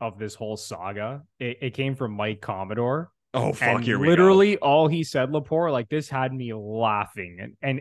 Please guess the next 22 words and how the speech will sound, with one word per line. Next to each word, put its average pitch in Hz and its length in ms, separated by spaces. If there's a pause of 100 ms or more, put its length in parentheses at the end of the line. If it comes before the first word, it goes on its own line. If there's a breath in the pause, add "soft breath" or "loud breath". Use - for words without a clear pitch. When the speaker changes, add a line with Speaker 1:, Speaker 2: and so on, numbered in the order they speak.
Speaker 1:
it 143 100
was 120 320
literally 139 480
a, 117 200 (800)
two 165 180
words. 92 480 (100)
He 143 140
said, 135 340
"Morning, 170 640 (100)
folks." - 640 (640 soft breath)
So 165 160
it 170 40
was 165 200
the 170 100
morning 196 480
Speaker 2:
Yeah. 175 240
Speaker 1:
after 170 280
all 165 240
this 196 180
shit 175 400 (600)
went 147 340
viral. 123 600